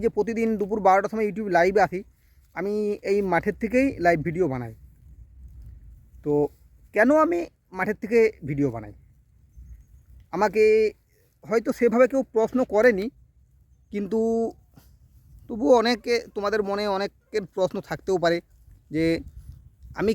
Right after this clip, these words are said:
কেন মাঠের থেকেই আমার সমস্ত ভিডিও বানাই। এর কারণ আছে। প্রথমত, বাড়িতে আমার খুব একটা সময়ও হয় না ভিডিও বানানোর, কারণ সকালে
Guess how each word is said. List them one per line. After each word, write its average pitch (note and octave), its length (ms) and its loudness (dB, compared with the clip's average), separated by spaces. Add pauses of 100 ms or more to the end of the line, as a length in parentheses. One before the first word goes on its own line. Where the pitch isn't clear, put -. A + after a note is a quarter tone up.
কেন G#3 120 2 (160)
মাঠের E3+ 280 -2
থেকেই B3+ 220 0
আমার A#3+ 160 0
সমস্ত G3+ 220 -4 (100)
ভিডিও D3+ 240 0
বানাই। A#2 200 -12 (1500)
এর C#4 160 8
কারণ D#3 260 2
আছে। - 140 -18 (1300)
প্রথমত, B3 420 2 (400)
বাড়িতে G#3+ 300 4
আমার C4 200 2
খুব A#3 200 -4
একটা - 160 -4 (140)
সময়ও G#3+ 360 2
হয় D#3+ 160 2
না F3 40 -2 (380)
ভিডিও D#3+ 240 2
বানানোর, C3+ 280 -4 (640)
কারণ G3 320 4 (420)
সকালে G3 340 2